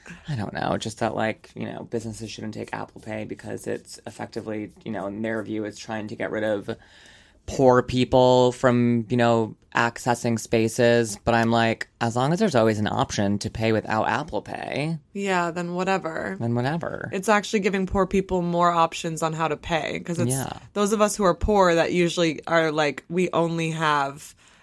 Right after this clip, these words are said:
Speaker 2: electronic payment and, like, our cards don't work or whatever.
Speaker 1: Yeah.
Speaker 2: You know?
Speaker 1: It's cuckoo. Just Dollywood, get Apple Pay.
Speaker 2: <laughs> Uh, if you care at all, get Apple Pay.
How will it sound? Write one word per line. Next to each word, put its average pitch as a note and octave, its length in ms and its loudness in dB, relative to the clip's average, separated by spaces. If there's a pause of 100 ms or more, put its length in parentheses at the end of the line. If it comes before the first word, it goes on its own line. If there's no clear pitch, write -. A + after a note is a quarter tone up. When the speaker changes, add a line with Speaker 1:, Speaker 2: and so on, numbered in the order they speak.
(140)
Speaker 2:
electronic D#3+ 680 0
payment D3+ 540 -2 (200)
and, D3+ 640 -6 (380)
like, D#3+ 300 0
our D3+ 280 2 (120)
cards D#3 360 0
don't D3+ 220 -4
work D3 300 -2
or F2 80 -2
whatever. - 520 -6 (140)
Speaker 1:
Yeah. A#2 260 -2
Speaker 2:
You - 60 0
know? E3 340 0 (540)
Speaker 1:
It's C#3 160 -2
cuckoo. - 400 -2
Just - 260 -8 (280)
Dollywood, B2 340 4
get C3 120 0
Apple A#2 220 -4
Pay. - 400 -8
Speaker 2:
<laughs> - 20 -2 (2500)
Uh, F#3+ 460 6
if F3+ 140 0
you G3 120 -2
care A3 340 2
at F#3+ 80 4
all, D#3 540 4 (840)
get F3 160 -6
Apple F3+ 260 -6
Pay. F#3+ 380 -8